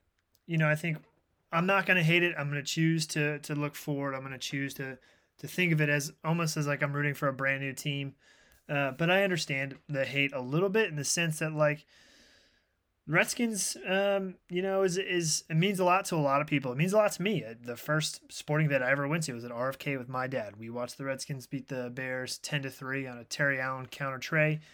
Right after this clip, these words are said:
Happened right in front of me. Um, I'll never forget it. Uh, but, you know, it's time to move on. And the only way I think this name will become universally accepted is just win, baby.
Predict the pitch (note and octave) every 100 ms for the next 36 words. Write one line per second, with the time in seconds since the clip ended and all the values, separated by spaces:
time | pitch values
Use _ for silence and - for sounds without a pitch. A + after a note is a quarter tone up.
0 | _ _ D#3+ D3+ C#3 C3+ C3 B2 B2 A#2
1 | G#2 - - - C3+ B2+ B2 B2+ - C#3+
2 | D3 D#3 E3 D#3 D3 C#3+ A3+ - _ _
3 | _ D#3+ D3+ C#3+ C#3 E3 E3 _ _ _
4 | _ _ D#3 D#3+ D3+ - D#3+ D#3+ D3+ D3+
5 | C#3+ D3 G3+ D#3+ D3 - E3 A3+ C4 A3+
6 | F#3+ F3+ D#3+ E3 E3 - _ _ _ _
7 | _ _ _ _ _ _ C#3+ D#3+ - D3+
8 | D3+ D#3 C#3 C3+ D#3 C#3+ B2+ C#3 D3 C3
9 | C#3 - C3 A#2 - C3+ C3+ F#3 F#3 _
10 | - - _ _ _ - A2 D3+ D#3+ B2+
11 | D3 C#3 A#2 A#2